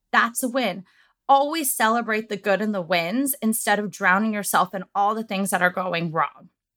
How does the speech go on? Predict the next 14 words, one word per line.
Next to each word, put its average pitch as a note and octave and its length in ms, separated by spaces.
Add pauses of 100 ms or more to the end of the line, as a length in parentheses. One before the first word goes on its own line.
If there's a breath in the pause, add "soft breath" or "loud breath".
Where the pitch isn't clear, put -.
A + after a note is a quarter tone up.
(120)
Just D4 240
by E4 200
focusing B3 500
on E3+ 260
one A3 220
or C4 120
two A#3 540 (140)
positive G3+ 560
things F#3+ 260
a F#3+ 80
day F#3 400 (380 loud breath)
can B3 240
really C4 280
help G#3+ 480